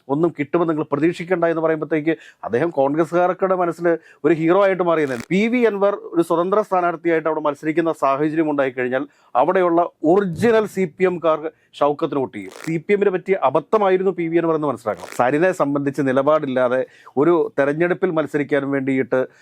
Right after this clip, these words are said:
ഏഹ്, പാർട്ടി മാറിയ അല്ലെങ്കിൽ തൻ്റെ ആശയങ്ങളെ മുഴുവൻ വിറ്റുതൊലച്ച് അദ്ദേഹത്തിന് എന്ത് നിലപാടാണുള്ളത്? ഇന്നലെ വരെ സി പി എമ്മിനെ പരസ്യമായി തെറി പറഞ്ഞുകൊണ്ടിരുന്ന ഒരു വ്യക്തി ഒരു സുപ്രഭാതത്തിൽ പെട്ടെന്ന് സി പി എമ്മിന്റെ ഭാഗമാകുന്നു. അപ്പോഴും പറയാറുണ്ട് സന്ദീപ് വാര്യരും,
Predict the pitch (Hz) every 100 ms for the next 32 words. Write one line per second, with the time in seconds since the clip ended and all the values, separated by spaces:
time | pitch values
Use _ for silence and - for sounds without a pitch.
0 | _ - 127 123 135 147 151 180 151 131
1 | 131 135 131 139 139 135 151 123 131 143
2 | - 170 160 160 143 139 147 135 123 139
3 | 139 127 - 131 - - - 135 214 247
4 | 214 202 208 190 208 202 165 131 107 98
5 | _ _ - 156 202 220 208 185 180 160
6 | 196 190 190 165 165 185 180 175 165 170
7 | 180 175 170 165 165 165 - _ - 151
8 | 165 156 165 170 160 190 185 165 156 160
9 | 165 143 139 165 151 135 156 160 160 131
10 | 131 131 107 113 165 _ _ - - 175
11 | 190 185 185 202 196 151 123 143 151 165
12 | 170 190